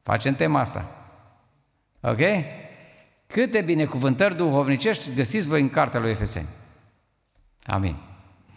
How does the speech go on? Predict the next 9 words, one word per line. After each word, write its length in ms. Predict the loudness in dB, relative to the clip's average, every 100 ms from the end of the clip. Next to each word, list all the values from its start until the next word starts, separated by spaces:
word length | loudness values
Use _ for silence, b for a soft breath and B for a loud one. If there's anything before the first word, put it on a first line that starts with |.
| B B B B B B
Acum 480 | -2 -2 0 0 0
am 200 | 0 0
să 180 | 0 -4
trec 300 | -4 -4 -4
puțin 360 | -6 -2 0 0
peste 260 | -2 -4
cele 280 | -6 -6 -6
șapte 800 | -6 -2 -2 -4 -6 -4 -4 -6 -10 -12
arme, 1040 | -4 -2 -2 -6 -10 -18 -16 -10 -8 -8